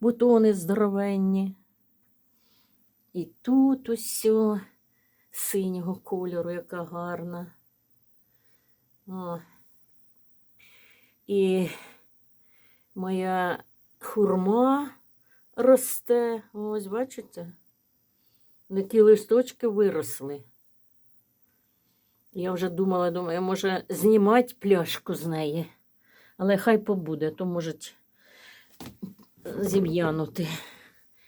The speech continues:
Оце я завжди кажу, це одна із моїх улюблених фіалочок. Мені дуже подобається вона. З рюшечками така. Тут, мені здається, і хіріта.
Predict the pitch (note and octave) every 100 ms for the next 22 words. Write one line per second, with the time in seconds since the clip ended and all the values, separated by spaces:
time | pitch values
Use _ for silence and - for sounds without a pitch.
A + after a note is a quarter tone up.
0 | - F#3+ F#3+ F3 E3 D#3+ E3+ D3+ F3+ E3+
1 | E3 E3 E3 - E3 D#3+ D#3+ F3+ E3+ D#3
2 | E3 E3+ - - _ - - G3 G3 A3+
3 | G3 G3 G3 F#3 - - _ _ _ -
4 | F3+ D#3+ D3+ D3 - - _ - _ _
5 | E3+ E3 E3 D#3+ E3+ D#3 D3+ D3+ D3 C#3
6 | C#3+ C#3+ - D3 C#3+ C#3+ C#3 _ _ _
7 | - _ - D#3+ E3+ A#3 B3 A3+ - -
8 | G#3+ G#3 G3 G3+ G3 G3 F3+ - _ _
9 | _ _ _ _ _ _ _ - - _
10 | _ _ _ _ _ _ _ _ _ -
11 | _ - G3 F#3+ F#3 F3+ F3 F3 E3 E3
12 | E3 F3 F3 E3+ F#3+ - F#3 - F#3+ F3
13 | A3+ A3+ A3+